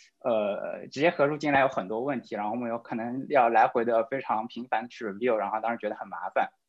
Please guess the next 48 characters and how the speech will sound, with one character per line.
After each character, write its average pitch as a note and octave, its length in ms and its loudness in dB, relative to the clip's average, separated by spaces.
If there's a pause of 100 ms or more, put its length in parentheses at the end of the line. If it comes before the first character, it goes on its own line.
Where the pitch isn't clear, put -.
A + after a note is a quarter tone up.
(300)
觉 A2+ 100 2
得 A#2 80 4
可 A#2+ 140 -2
能 G#2 100 2
还 A2 100 2
不 A#2+ 120 -2
如 B2 240 2
就 B2 240 -8
是 B2 120 -4
自 C#3 140 -6
己 G#2 360 -2
再 A2+ 140 4
去， G#2+ 400 -6 (160)
呃， - 420 0
改 - 160 2
一 - 20 -6
下 A#2+ 120 2
这 A#2 100 0
个 A2+ 80 -2
东 A#2 200 0
西， A2+ 140 -6
然 F#2 120 -2
后 G#2+ 60 -8
把 F#2+ 140 -2
这 G2+ 100 -8
个 A2+ 80 -6
问 A#2 120 -4
题 A2+ 120 -8
修 A2+ 300 0
了。 G2 160 -2 (560)
呃， G#2+ 560 0
所 C3+ 200 4
以， A#2+ 320 6 (220)
所 D3 220 2
以 A#2 540 4
就 C3 100 -4
是， A#2+ 220 2 (420)
呃， G#2+ 260 0
eCharts C#3 320 2
在 C3+ 140 6
一 C3+ 100 0
开 E3 120 6
始 E3 140 -6
的 G2 100 -8
时 G#2 140 -12
候， A#2 200 -2
其 B2+ 240 -12
实， B2 460 -6